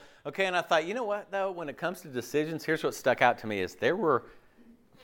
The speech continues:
there were some really great questions asked and really poor questions asked. And you wanna know what's funny is, is sometimes we forget w-,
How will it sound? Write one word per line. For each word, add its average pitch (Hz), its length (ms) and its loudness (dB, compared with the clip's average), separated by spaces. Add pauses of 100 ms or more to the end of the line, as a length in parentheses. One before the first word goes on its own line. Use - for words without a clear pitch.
(380)
there 185 140 2
were 269 100 0
some 104 280 -2
really 143 300 4
great 101 480 2
questions 143 500 0
asked 131 380 -4
and 92 140 -4
really 104 240 0
poor 92 340 0
questions 71 520 -2
asked. - 340 -10 (720)
And 131 100 10
you 208 60 12
wanna 320 120 12
know - 60 12
what's 214 120 12
funny 214 300 10
is, 202 120 10
is 156 140 4
sometimes 269 360 2
we 190 80 4
forget 131 460 2
w-, 120 80 -12